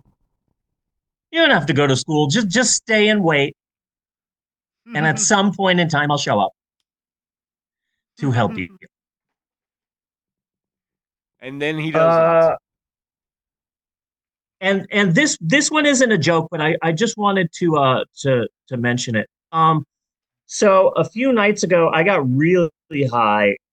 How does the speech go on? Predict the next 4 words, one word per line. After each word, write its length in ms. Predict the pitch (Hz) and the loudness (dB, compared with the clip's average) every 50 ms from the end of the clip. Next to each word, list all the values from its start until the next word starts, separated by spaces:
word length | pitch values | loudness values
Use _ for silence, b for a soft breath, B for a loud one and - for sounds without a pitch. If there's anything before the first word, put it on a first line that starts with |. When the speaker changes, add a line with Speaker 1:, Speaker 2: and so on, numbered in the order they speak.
| _ _ _ _ _ _ _ _ _ _ _ _ _ _ _ _ _ _ | _ _ _ _ _ _ _ _ _ _ _ _ _ _ _ _ _ _
Speaker 1:
and 540 | 147 143 143 143 143 143 147 143 147 139 135 - _ _ _ _ _ _ _ _ _ _ _ _ _ _ _ - | -8 -4 -4 -2 -2 -2 -2 -2 -2 -4 -6 -10 _ _ _ _ _ _ _ _ _ _ _ _ _ _ _ -6
I 760 | 143 143 147 139 143 143 143 143 147 143 143 147 143 139 139 - _ _ _ _ _ _ _ _ _ _ _ _ _ _ _ _ _ _ _ _ - - | -2 0 2 2 4 2 2 2 0 0 0 0 -2 -4 -6 -8 _ _ _ _ _ _ _ _ _ _ _ _ _ _ _ _ _ _ _ _ -16 -10
came 320 | 214 226 240 240 247 240 | -4 -2 0 2 2 2
across 880 | 240 190 - - 214 196 185 175 175 175 170 165 - - - - - | 0 -2 0 0 0 2 2 2 0 0 -2 -2 -6 -6 -6 -8 -10